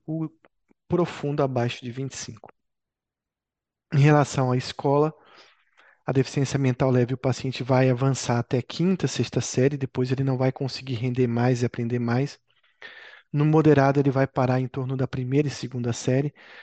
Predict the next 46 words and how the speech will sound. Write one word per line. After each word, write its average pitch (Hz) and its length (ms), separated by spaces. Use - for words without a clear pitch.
No 170 180
grave, 147 460
ele 135 140
não 160 360
vai 143 280
se - 140
alfabetizar, 127 640
ele 139 80
provavelmente 131 460
vai 135 80
ter 131 120
grande 151 300
dificuldade 127 440
de - 60
frequentar 127 360
a 123 40
escola, 139 500
apenas 131 340
com 135 120
cuidador, 123 800
e 135 80
só 139 300
pra, 127 340
digamos, 127 320
pra 127 140
frequentar 139 600
mesmo, 127 320
ele 120 80
não 123 100
vai 123 120
ter - 100
nenhum 135 240
tipo - 220
de 131 100
aprendizado. 147 540
E 190 40
o 196 40
profundo, 180 560
ele 170 100
provavelmente 160 640
vai 143 100
precisar - 280
de - 100
cuidado 135 300
de 127 120
enfermagem. 123 640